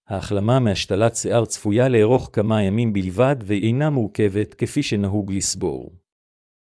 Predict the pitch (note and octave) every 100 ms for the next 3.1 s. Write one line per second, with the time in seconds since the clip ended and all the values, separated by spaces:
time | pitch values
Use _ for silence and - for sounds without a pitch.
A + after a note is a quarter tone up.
0 | _ _ G2+ - E3+ - - G#2+ A#2+ -
1 | F#2+ - A#2+ C3 A#2 G2+ F2+ C3 A#2+ G2
2 | - F#2+ B2+ C3+ A2+ G#2 G2 - - D2+
3 | A1+